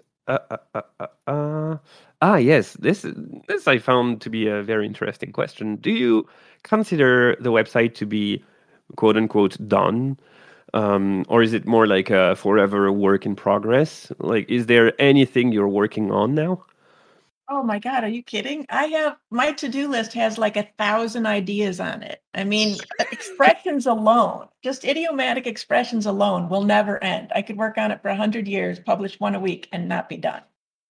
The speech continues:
Speaker 2: Um, but no, I still come up with new ideas all the time. Like, I just published, um, a, a lesson on using, using mais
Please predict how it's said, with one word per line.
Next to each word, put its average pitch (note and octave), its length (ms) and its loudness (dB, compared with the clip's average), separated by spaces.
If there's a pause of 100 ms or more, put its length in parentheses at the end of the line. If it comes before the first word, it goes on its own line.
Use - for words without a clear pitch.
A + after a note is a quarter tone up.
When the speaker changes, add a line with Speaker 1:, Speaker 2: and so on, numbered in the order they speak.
(460)
Speaker 2:
Um, F#3+ 440 0 (500)
but A#3+ 200 4
no, D4+ 180 6
I C4 140 4
still E4 280 0
come E4 200 -4
up D4 140 -2
with C#4 120 -6
new C4 160 -4
ideas B3 420 -2
all A3+ 160 0
the A3 80 -4
time. A#3+ 400 -4
Like, F#3+ 180 -6
I A3 100 -2
just A#3 320 -8
published, A#3 640 -4
um, G3 540 -6 (160)
a, F#3 180 0
a G3+ 120 -2
lesson A3+ 420 -2
on G3 360 -2
using, G#3+ 680 -2
using G#3 500 -2
mais A3 480 0